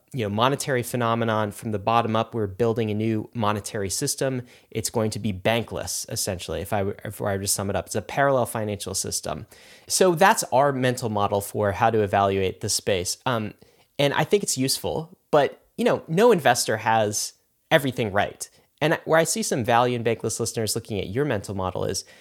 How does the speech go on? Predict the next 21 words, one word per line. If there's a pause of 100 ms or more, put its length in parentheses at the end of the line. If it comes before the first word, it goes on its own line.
(180)
you're
not
a
monetary
maximalist.
You're
not
necessarily (300)
a
technology
maximalist.
You
don't
say (220)
this
layer
one
versus
that
layer
one.